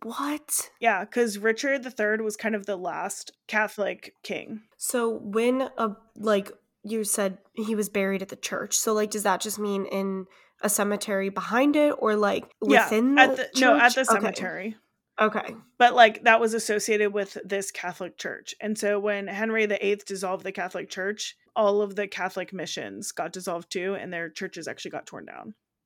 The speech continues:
Speaker 1: Okay. So then it was just, like, a cemetery, but they probably, like, got rid of gravestones and stuff since it was all Catholic.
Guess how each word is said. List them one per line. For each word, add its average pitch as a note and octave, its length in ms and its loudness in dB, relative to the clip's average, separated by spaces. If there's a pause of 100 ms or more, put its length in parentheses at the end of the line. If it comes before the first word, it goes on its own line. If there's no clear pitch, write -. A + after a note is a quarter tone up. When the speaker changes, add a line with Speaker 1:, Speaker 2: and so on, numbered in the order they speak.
(340)
Speaker 1:
Okay. G#3 320 -10 (300)
So - 180 -8
then A3+ 120 4
it G#3+ 80 2
was A3 140 0
just, G#3 200 -4
like, G3 200 -2 (480)
a G#3 60 -4
cemetery, G3 580 -2
but G3 140 -6
they F#3+ 80 -2
probably, G3 340 -2
like, F#3 180 -4
got - 220 -4
rid G3 140 -2
of F#3+ 240 -6 (120)
gravestones G3 600 -6
and - 120 -12
stuff - 240 -6
since G3 220 -6
it G3 80 -8
was F#3 120 -6
all F3+ 120 -4
Catholic. - 640 -6